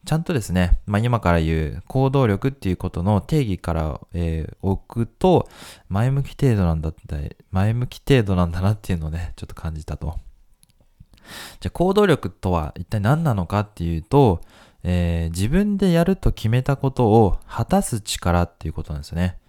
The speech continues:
まあ、多動力だっていうのもね、結構大切な話ではあると思うんですけど、まずはその、いろんなことに手つけても結局何も果たせない状態っていうのは、えー、まあ、行動力とは本質的には言えないっていうような話で、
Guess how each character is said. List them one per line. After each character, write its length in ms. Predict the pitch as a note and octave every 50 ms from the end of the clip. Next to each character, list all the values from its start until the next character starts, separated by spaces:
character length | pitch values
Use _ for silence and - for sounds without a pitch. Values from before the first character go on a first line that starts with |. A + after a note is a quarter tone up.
| _ _ _ _ - - - - - - - -
ま 80 | - G#2
あ、 20 |
多 240 | - - A2+ A#2+ C#3+
動 220 | D3+ F3+ F#3+ F#3+
力 240 | F3+ E3+ D#3+ - C#3+
だ 140 | C3+ C3+ C3
っ 120 | B2+ -
て 120 | - A#2+ A#2+
い 40 | B2
う 40 |
の 120 | A#2+ A#2 G#2+
も 100 | G2+ F#2+
ね、 180 | F#2+ F#2+ F#2 -
結 160 | - - -
構 100 | - E2+ - - - -
大 180 | - A#2 A#2 A#2
切 240 | A#2+ A2+ - A#2
な 100 | A#2 A2+
話 320 | A2+ A2+ A2+ A#2 A#2+ B2+ B2+
で 100 | A#2+ G#2+
は 120 | F#2+ G2
あ 40 | G2
る 80 | G2 F#2
と 120 | - F2+
思 160 | F2 F#2 F#2
う 20 | F2
ん 40 |
で 100 | D#2+ D#2+
す 100 | D#2 -
け 120 | - - D#2+
ど、 320 | F#2+ G2 F#2 D#2+ E2 - _
ま 180 | - C3+ F#3 G3+
ず 120 | G#3+ G#3+
は 100 | C#3+ A2
そ 140 | - G#2 F#2+
の、 460 | F2+ F2 F2 E2+ E2+ E2+ E2+ - - _ -
い 100 | A2 C3
ろ 100 | E3 F3+
ん 60 | F#3
な 100 | F#3 F3+
こ 80 | F#3
と 140 | F3+ - F3
に 80 | B2+ A2
手 160 | - B2 A#2
つ 100 | - -
け 100 | - G2+
て 140 | F2+ - F#2
も 140 | F2 F2 -
結 180 | - A#2 -
局 400 | - D#3+ D#3+ - D#3+ D#3 D3+ - -
何 220 | G2+ A2 B2+ D3
も 120 | D#3 E3 D#3+
果 160 | - - C3+
た 140 | - E3 D#3+
せ 120 | - F3
な 120 | D#3+ C3+ G#2+
い 60 | F#2+
状 180 | F2 F#2 F2+ E2
態 180 | - - F2
っ 20 | F2
て 220 | - _ - G2
い 40 | G2
う 40 | F#2
の 120 | E2+ D#2+
は、 360 | E2 F#2 F#2+ F#2 F2 E2 D#2+ - - - - - - - - - - -
え 440 | F#2 F#2+ F#2 F2+ F2 E2+ E2+ E2+ E2
ー、 40 |
ま 80 | D#2+ E2
あ、 20 |
行 300 | - - - C#3+ C#3+ D3
動 200 | D3 D#3+ D#3+ D3
力 240 | A2+ G2 F2+ - -
と 160 | - - D#2
は 300 | D2+ E2 E2+ E2 D2+ D2+ - - - - -
本 180 | - C3 C#3 C#3
質 160 | C3 - -
的 240 | - C3+ C3 C#3 C#3
に 80 | C3
は 60 | G#2 E2+
言 160 | E2 E2 E2+
え 100 | F2 E2
な 140 | E2+ E2+ E2
い 60 | E2+
っ 20 |
て 180 | - _ - -
い 40 | D2+
う 20 |
よ 40 | D2+ D2+
う 20 |
な 60 | D#2+
話 400 | E2 F2 E2+ D2+ D#2 D#2 - -
で、 280 | E2 G#2 G2+ F#2 F2+